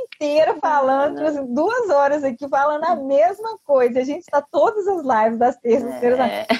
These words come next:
Speaker 1: mas é sempre recai. Não, às vezes eu falo com os meus clientes, eu falo, "Ô, gente, eu já, eu já falei isso com você várias vezes, mas eu vou te falar de novo, porque eu só falo a mesma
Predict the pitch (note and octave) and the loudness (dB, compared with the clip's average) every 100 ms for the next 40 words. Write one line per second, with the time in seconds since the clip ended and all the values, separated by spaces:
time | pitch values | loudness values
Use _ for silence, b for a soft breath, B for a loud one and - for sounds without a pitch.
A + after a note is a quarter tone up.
0 | - C#4 C#4 D#4 - G3 D#4 D4+ - A#3 | -2 -2 2 0 -2 -4 -2 -2 -2 -2
1 | B3 G3 - b b - D4+ G#3 A#3+ C#4+ | 0 0 -4 b b -4 0 2 0 0
2 | E4+ E4 C#4+ C#4 B3+ A#3+ A#3+ A#3 A#3+ - | -2 0 0 0 -4 -4 0 0 0 0
3 | A3+ A#3+ A#3+ A3 G#3 - A3+ B3+ C#4+ G#4 | 0 0 -2 -2 -6 -4 -2 0 -2 -2
4 | E4 B3 - G3+ F3+ G#3 F#3 G3 B3 B3 | -2 -2 -2 0 0 -2 -4 -2 0 0
5 | F3+ E3+ G3 G#3 A3+ A#3+ A#3 A3+ A3+ D4 | -2 -2 -2 0 -2 -2 -2 0 0 -2
6 | G3+ F3+ A3+ A#3 B3 C4+ C4+ C#4 F4+ F#4+ | -2 -2 -4 0 0 0 0 0 0 -2
7 | G4+ A4+ | -2 -2